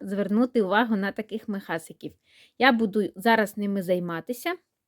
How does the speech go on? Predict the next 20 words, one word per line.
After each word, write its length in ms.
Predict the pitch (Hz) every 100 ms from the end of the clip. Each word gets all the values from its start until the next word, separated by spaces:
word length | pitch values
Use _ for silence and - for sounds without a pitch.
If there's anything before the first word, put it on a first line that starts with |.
| _ _ _ _ _ _ -
І, 440 | 226 269 311 302 -
е, 180 | 202 202
вони 380 | 196 208 208 277
в 60 | 247
мене 460 | 208 240 240 240 -
з-, 200 | - 202 -
відразу 460 | 220 196 220 254 226
буде 320 | 202 202 214
дві 200 | 175 214
іграшки. 680 | - 196 175 165 165 - 180
Чого 360 | - 214 262 339
я 140 | 277
вирішила 520 | 220 262 - 240 220
до 120 | 180
вас 180 | 196 233
під'єднатися? 1000 | - 208 - 220 190 208 180 156 - 165 - _ _ _ _ -
Результату 680 | 220 254 247 220 165 190
ж 60 | -
мало 380 | 208 262 427 294
зробленого, 720 | 214 208 190 175 170 170 -